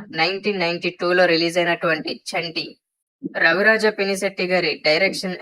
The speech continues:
and స్క్రీన్ ప్లే లో తెరకెక్కినటువంటి ఈ సినిమా తమిళ్లో చిన్న తంబిగా వచ్చి అక్కడ కూడా సూపర్ డూపర్ బ్లాక్ బస్టర్ గా నిలిచినటువంటి సినిమాకి అఫీషియల్ తెలుగు రీమేక్. జి సత్యమూర్తి గారు ఈ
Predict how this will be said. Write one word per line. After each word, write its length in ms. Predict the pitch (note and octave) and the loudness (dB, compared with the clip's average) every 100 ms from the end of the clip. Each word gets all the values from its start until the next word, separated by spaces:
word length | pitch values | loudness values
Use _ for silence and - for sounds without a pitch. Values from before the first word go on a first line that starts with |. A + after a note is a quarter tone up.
| F#3 | -4
and 100 | F#3 | -4
స్క్రీన్ 300 | - F3 F3+ F3+ | -2 -2 -2 0
ప్లే 160 | F3+ D#3+ | 2 4
లో 60 | C#3+ - | 2 0
తెరకెక్కినటువంటి 840 | F3 F3 F#3+ G3 F#3 F3+ F3 E3+ E3 | -2 0 -4 -4 -4 -2 -4 -4 -4
ఈ 20 | D#3 - | -4 -6
సినిమా 300 | D#3+ D#3+ - - _ _ _ | -8 -4 -4 -4 _ _ _
తమిళ్లో 400 | F3 F3+ G3+ G3 F#3+ F#3 | 0 0 2 2 2 0
చిన్న 180 | - F#3 F#3+ | -4 -2 0
తంబిగా 400 | G3 F#3+ F3+ F3+ E3+ | 0 0 -2 2 0
వచ్చి 280 | E3+ - D3 - _ - - | 0 -6 -6 -8 _ -8 -4
అక్కడ 180 | G#3 G3+ G3+ | 0 2 4
కూడా 180 | F#3+ F#3 F#3 - | 4 4 0 -8
సూపర్ 380 | G3 F#3 G3 F#3 | -6 -2 -2 -2
డూపర్ 280 | F#3 F#3+ E3+ D#3 | -2 -2 -4 2
బ్లాక్ 240 | D#3+ D#3+ | 2 2
బస్టర్ 280 | F3+ - F#3+ | -2 -2 -2
గా 60 | F3+ | 0
నిలిచినటువంటి 580 | E3 E3 F3+ E3 E3 D#3 D#3+ | -2 -4 -6 -4 -4 -6 -6
సినిమాకి 420 | D#3+ D#3+ D#3+ D#3+ D3 | -4 -2 -4 -4 -6
అఫీషియల్ 380 | D3+ F3+ - F3 - | -6 -4 -2 -4 -2
తెలుగు 240 | E3 E3+ E3+ D3+ | -2 0 0 0
రీమేక్. 420 | D#3 C#3+ - - _ _ - - - F3+ | -2 -2 -6 -12 _ _ -14 -12 -12 -12
జి 140 | F3+ A3+ A#3 | -8 -8 -4
సత్యమూర్తి 640 | F3+ F3 G#3 G#3 G3 G3+ F#3+ | -4 -2 -4 -4 -4 -2 2
గారు 160 | F#3 | 2
ఈ 20 | F3 | 0